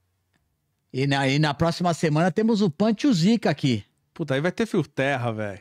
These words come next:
Speaker 1: Ah, é, o
Speaker 2: Aí
Speaker 1: Pan-,
Speaker 2: sim,
Speaker 1: Pancho, Pancho
Speaker 2: Pancho
Speaker 1: Zica
Speaker 2: Zica.
Speaker 1: lá, olha lá o homem, e
Speaker 2: É.
Speaker 1: falou que vai trazer a esposa aqui. Eu falei, não,
Speaker 2: Cara,
Speaker 1: pode trazer,
Speaker 2: olha,
Speaker 1: não.
Speaker 2: família, velho.
Speaker 1: Olha lá, olha lá. Pancho Zica vai, vai tá na semana que vem aí, mano.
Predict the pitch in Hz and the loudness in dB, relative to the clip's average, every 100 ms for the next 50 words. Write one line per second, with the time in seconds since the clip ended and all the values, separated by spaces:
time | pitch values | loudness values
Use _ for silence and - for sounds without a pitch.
0 | - 120 127 123 107 123 143 147 - 139 | -6 -2 0 0 -2 0 -2 -2 -4 -2
1 | 160 147 160 160 196 156 190 139 180 220 | 0 0 0 0 0 0 0 2 2 2
2 | 208 185 139 104 143 180 170 147 175 233 | 0 0 0 0 0 2 2 2 2 0
3 | 214 170 190 202 190 254 254 202 247 262 | 0 0 2 0 0 0 0 2 2 0
4 | - 226 254 208 160 240 254 254 277 403 | 0 2 2 0 0 0 2 2 2 2
5 | 403 403 392 226 151 127 127 151 302 370 | 2 2 2 2 0 0 0 2 0 0
6 | 339 339 196 156 170 143 180 160 175 220 | 0 0 2 2 2 0 -2 -4 -2 -2
7 | 233 233 190 151 123 113 139 185 170 160 | 0 0 0 -2 -2 -2 0 2 2 0
8 | 127 98 _ _ _ _ _ _ _ _ | -2 -6 _ _ _ _ _ _ _ _
9 | _ _ _ 120 139 - 240 180 175 226 | _ _ _ -2 -2 0 0 2 2 2
10 | 226 214 214 208 196 202 208 196 208 208 | 2 2 2 2 2 2 0 0 -2 0
11 | 208 - 214 185 208 190 147 123 98 | -2 0 0 0 0 2 2 0 -4